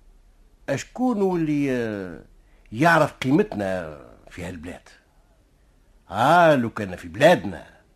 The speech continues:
توا ننزل لك على المم وما ناخذ لك إلا بنت بوها وبنيها.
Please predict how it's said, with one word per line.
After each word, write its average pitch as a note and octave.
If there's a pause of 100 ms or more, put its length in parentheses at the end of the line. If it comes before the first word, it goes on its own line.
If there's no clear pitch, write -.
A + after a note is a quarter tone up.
(640)
توا F#3+
ننزل G3+
لك F3+
على D3+
المم E3+
وما D3
ناخذ C#3+
لك C3
إلا C3+
بنت A#2+
بوها C3
وبنيها. G#2